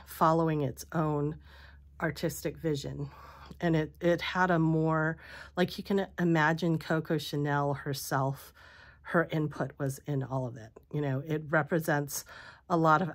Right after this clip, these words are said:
aspects of her vision. Um, whereas the, um, sh-, the Dior Privé line was more like, you can tell they were just trying to sell, like,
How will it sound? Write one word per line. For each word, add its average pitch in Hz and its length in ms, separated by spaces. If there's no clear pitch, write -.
aspects 139 560
of 143 140
her 151 720
vision. 147 580
Um, 147 460
whereas 165 440
the, 156 160
um, 151 560
sh-, - 220
the 180 220
Dior 180 360
Privé 170 560
line 151 420
was 143 200
more 165 240
like, 151 340
you 175 140
can 180 160
tell 160 360
they 160 160
were 147 220
just 143 400
trying 156 280
to 135 80
sell, 139 500
like, 127 380